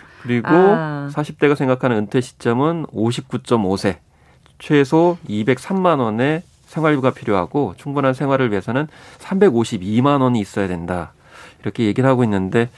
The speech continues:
Speaker 1: 뭐, 공적연금이나 개인연금 이런 거 많이 하시고 하지만 어쨌든 육십오 퍼센트에 해당되는 분들이,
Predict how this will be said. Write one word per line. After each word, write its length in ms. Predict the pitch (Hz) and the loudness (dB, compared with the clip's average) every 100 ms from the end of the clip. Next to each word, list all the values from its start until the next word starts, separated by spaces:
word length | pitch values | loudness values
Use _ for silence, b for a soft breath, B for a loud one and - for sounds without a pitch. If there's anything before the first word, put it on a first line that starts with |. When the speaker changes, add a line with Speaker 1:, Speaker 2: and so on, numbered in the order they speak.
| B B B B B B - | B B B B B B -8
Speaker 1:
뭐, 120 | 110 | -8
공적연금이나 720 | - 110 135 123 120 117 117 | -6 -2 0 2 2 2 0
개인연금 880 | 113 104 110 110 107 101 110 113 104 | 0 0 0 0 0 0 0 0 0
이런 200 | 98 98 | -2 -2
거 100 | 104 | -2
많이 260 | 92 87 95 | -2 -2 -6
하시고 420 | 104 127 139 131 | -8 -10 -6 -4
하지만 560 | 127 135 127 113 120 95 | -2 -2 0 0 0 -2
어쨌든 560 | - - - 113 110 | -8 -12 -4 -2 -2
육십오 340 | 113 - 110 107 | -6 -4 0 0
퍼센트에 480 | 127 120 104 110 | 2 0 0 0
해당되는 420 | 104 113 104 101 104 | 0 0 0 -2 -4
분들이, 840 | 87 90 104 - 95 90 127 | -6 -6 -6 -6 -6 -4 -4